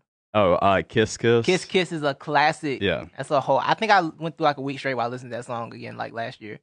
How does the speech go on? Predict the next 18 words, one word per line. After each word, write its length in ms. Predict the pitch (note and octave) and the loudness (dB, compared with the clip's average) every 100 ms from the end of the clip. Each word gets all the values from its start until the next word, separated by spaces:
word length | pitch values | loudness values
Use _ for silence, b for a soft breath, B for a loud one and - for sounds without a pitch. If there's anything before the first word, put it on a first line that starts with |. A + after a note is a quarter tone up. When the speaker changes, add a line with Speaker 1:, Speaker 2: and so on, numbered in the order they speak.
| - | -2
Speaker 1:
It, 240 | A2+ G2 C3 | 0 2 4
oh, 100 | A#2+ | 4
<laughs> 0 | |
really? 380 | A#2+ - D3+ F3+ | 4 4 4 4
Speaker 2:
Yeah, 100 | C#3+ | 4
that's 140 | F3+ | 4
why 80 | G3 | 4
I 100 | D3 | 6
was 60 | |
Speaker 1:
Yeah. 60 | - | 4
Speaker 2:
like, 220 | C3+ - | 0 -6
"Damn, 140 | - B3 | -14 -14
this 80 | D4 | -8
song 220 | B2+ C3 | -6 -8
is 80 | C#3 | -8
really 240 | C4+ F#4+ | -2 -2
fire." 300 | G4+ A4 G#4+ | 0 0 2
This 200 | - | 0